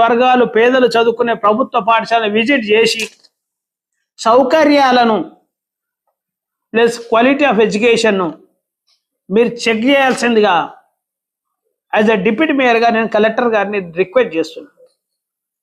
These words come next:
అదేవిధంగా డిఓ గారు కూడా, డిస్ట్రిక్ట్ ఎడ్యుకేషన్ ఆఫీసర్ గారు కూడా, సార్, మీరు ఒకసారి విజిట్ చేసి సౌకర్యాలను చూసి,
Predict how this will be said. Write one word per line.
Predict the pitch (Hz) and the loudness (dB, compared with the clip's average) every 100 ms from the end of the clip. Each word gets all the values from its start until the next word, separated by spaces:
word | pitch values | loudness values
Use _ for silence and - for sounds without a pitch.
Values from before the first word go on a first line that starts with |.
| _ _ - - - - - 247 | _ _ -20 -20 -20 -20 -4 0
అదేవిధంగా | 339 359 339 330 320 311 262 262 - _ _ _ _ - - _ _ - 165 | 4 4 4 2 4 4 2 -2 -14 _ _ _ _ -20 -20 _ _ -10 0
డిఓ | 254 339 359 330 | 2 4 4 4
గారు | 311 262 240 | 4 2 2
కూడా, | 202 135 - _ _ _ - _ _ _ _ _ _ _ _ _ _ _ _ _ _ _ _ 170 | 0 -2 -8 _ _ _ -20 _ _ _ _ _ _ _ _ _ _ _ _ _ _ _ _ -4
డిస్ట్రిక్ట్ | 247 269 320 320 277 | -2 -2 -2 -2 0
ఎడ్యుకేషన్ | 233 240 262 262 254 220 | -2 0 0 0 0 0
ఆఫీసర్ | 202 208 226 | 0 0 0
గారు | 214 180 | 0 0
కూడా, | 160 127 - _ _ _ _ _ _ _ _ _ _ _ _ _ | -2 -4 -10 _ _ _ _ _ _ _ _ _ _ _ _ _
సార్, | 311 330 254 | 0 2 2
మీరు | 269 349 330 | 2 2 2
ఒకసారి | 285 294 294 320 320 | 2 2 2 2 2
విజిట్ | 294 330 311 294 | 2 0 0 2
చేసి | 277 262 247 220 _ _ _ _ _ _ _ _ - | 2 2 0 -2 _ _ _ _ _ _ _ _ 0
సౌకర్యాలను | 254 262 392 392 370 359 339 | 2 4 2 4 4 4 2
చూసి, | 294 269 277 | 2 2 2